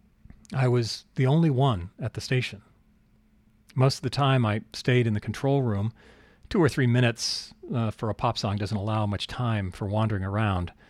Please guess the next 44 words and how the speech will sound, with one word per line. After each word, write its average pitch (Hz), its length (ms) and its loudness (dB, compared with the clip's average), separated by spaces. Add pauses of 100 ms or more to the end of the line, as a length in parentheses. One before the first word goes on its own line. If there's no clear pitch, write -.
(420)
That's 131 240 0
why 117 240 2
there 104 180 -2
were 98 280 -4
three 185 280 2
songs 90 600 -4 (160)
that 113 140 0
I 107 80 -2
would 110 160 -6
play 98 280 -6
every 110 180 -4
night. 139 300 0 (440)
Don 123 220 2
McLean's 131 420 0
American 123 380 0
Pie 110 400 -4
at 110 80 -6
eight 110 160 -6
minutes 110 380 -4
and 110 100 -2
forty-two 113 380 -4
seconds. - 560 -6 (580)
The - 80 -2
Rolling 143 320 4
Stones' 147 500 4
You 135 100 -4
Can't 151 300 -2
Always 139 240 0
Get 127 200 0
What 123 160 -4
You 117 80 0
Want, 113 340 2
seven 107 420 -2
minutes, 101 300 -4
twenty-eight 107 460 -2
seconds. 135 500 -2
And 135 140 0
of 135 80 -4
course, 147 360 0
Led 123 240 0
Zeppelin's 117 520 -2
Stairway 98 340 -4
to 98 80 -4
Heaven 117 460 2